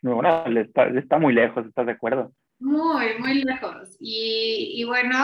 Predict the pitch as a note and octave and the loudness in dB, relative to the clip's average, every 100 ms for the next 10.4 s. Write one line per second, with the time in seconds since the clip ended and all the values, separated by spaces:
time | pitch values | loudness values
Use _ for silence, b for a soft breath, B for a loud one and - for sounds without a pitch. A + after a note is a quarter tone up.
0 | D#4 - G3 G3 - G#3+ G3+ G3+ G3 B | 2 0 -4 -6 -8 -2 0 0 -4 B
1 | B B _ _ _ A#3+ C#4 C4+ C#4 A#3 | B B _ _ _ -6 0 2 2 0
2 | G#3+ G#3+ A3+ A3+ A#3 A3+ A3 F#3+ G#3 G3+ | 0 0 0 -2 -4 -10 -6 -4 -2 -2
3 | G#3 G#3 G#3+ G#3 G#3 C4+ A3+ C#4 - G#3 | 0 0 -2 -4 -2 2 2 2 -4 -4
4 | A3 A3+ B3 G#3+ G3 - A#3 A#3+ G3+ - | -4 -4 -6 -2 0 0 -4 -6 -6 -4
5 | A3 G#3 G#3 - _ A#3 G#3+ A3 G#3 G#3 | 0 0 0 -6 _ -12 -4 -2 -2 -2
6 | A3+ G#3+ G3+ G3+ G3+ F#3+ G3 G3+ G3+ F#3+ | -2 0 -2 -2 -4 -2 0 0 0 -2
7 | F3+ F3+ - G3 G3 G3+ F#3+ B3 D#4+ - | -4 -6 -6 -6 -6 -8 -6 -6 -6 -8
8 | - _ _ _ B B B B B _ | -18 _ _ _ B B B B B _
9 | G3+ G3+ G3 F#3+ F#3+ A3 A3 A#3 B3+ B3+ | -4 0 2 0 0 2 4 4 2 2
10 | G#3+ F#3+ F#3 | 2 2 -2